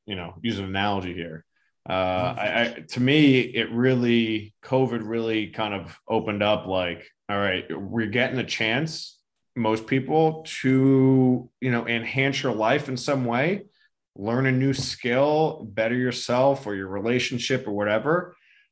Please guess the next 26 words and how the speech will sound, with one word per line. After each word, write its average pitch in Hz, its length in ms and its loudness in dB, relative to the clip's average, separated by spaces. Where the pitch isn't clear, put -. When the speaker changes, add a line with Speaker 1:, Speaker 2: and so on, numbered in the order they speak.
Speaker 1:
Uh, 98 480 0
you 120 80 -2
know, 104 200 0
how 135 180 2
much 135 280 0
of, 117 400 -2
how 127 120 -2
many 147 180 4
people 143 340 0
were 123 140 2
actually 120 360 0
doing 120 340 -2
that 165 200 2
and 120 120 -8
took - 180 -10
that 123 140 2
opportunity 110 600 -4
to 98 60 -8
do 120 140 2
that? 160 260 6
And 117 100 -4
how 117 80 0
many 117 200 0
people 110 340 -2
Speaker 2:
Mm-hmm. 107 80 -12
Speaker 1:
just - 300 -10